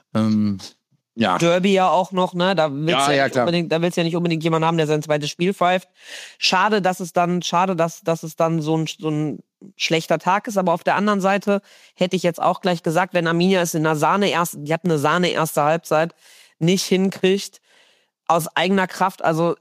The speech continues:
Speaker 2: <laughs> irgendwie Torgefahr beziehungsweise ein Tor zu schießen, was die ganze Saison oder die Rückrunde ja super bezeichnet ist, ey, dann ist es zu einfach, es nur auf den Schiedsrichter zu schieben, meiner Meinung nach.
Speaker 1: Mhm.
Speaker 2: Ne?
Speaker 1: Ja,
Speaker 2: Also
Speaker 1: das
Speaker 2: wenn du
Speaker 1: ist,
Speaker 2: aus drückender
Speaker 1: ja.
Speaker 2: Überlegenheit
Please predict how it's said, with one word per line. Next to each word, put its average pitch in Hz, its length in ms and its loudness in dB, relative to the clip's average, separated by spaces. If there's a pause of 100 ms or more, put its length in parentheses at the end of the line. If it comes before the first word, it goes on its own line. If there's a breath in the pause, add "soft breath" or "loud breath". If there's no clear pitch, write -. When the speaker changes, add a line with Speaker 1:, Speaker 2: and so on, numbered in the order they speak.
(100)
Speaker 2:
<laughs> - 140 -4
irgendwie 196 580 2 (320)
Torgefahr 190 600 2
beziehungsweise 180 520 2
ein 175 80 0
Tor 185 220 0
zu - 100 -4
schießen, 170 520 0 (420 loud breath)
was 160 240 -2
die 160 160 0
ganze 190 320 0
Saison 175 220 2
oder 165 140 2
die 160 140 0
Rückrunde 170 400 0
ja 165 140 2
super 165 240 0
bezeichnet 160 520 0
ist, 165 220 -2 (400 loud breath)
ey, 160 180 0
dann 151 200 0
ist 151 100 -2
es 160 160 -4
zu - 160 -4
einfach, 156 320 -2
es 156 140 -4
nur 151 100 0
auf 143 80 -2
den 143 140 -4
Schiedsrichter 143 480 -4
zu 127 100 -6
schieben, 123 300 -2
meiner 120 280 2
Meinung 101 360 -2
nach. - 300 -14 (340)
Speaker 1:
Mhm. 101 320 -12 (120)
Speaker 2:
Ne? - 120 -4
Speaker 1:
Ja, 120 100 2
Speaker 2:
Also 104 140 2
Speaker 1:
das 156 40 2
Speaker 2:
wenn 160 80 2
du 165 60 0
Speaker 1:
ist, 143 60 -2
Speaker 2:
aus 156 180 -4
drückender 165 360 0
Speaker 1:
ja. 160 40 2
Speaker 2:
Überlegenheit 156 640 0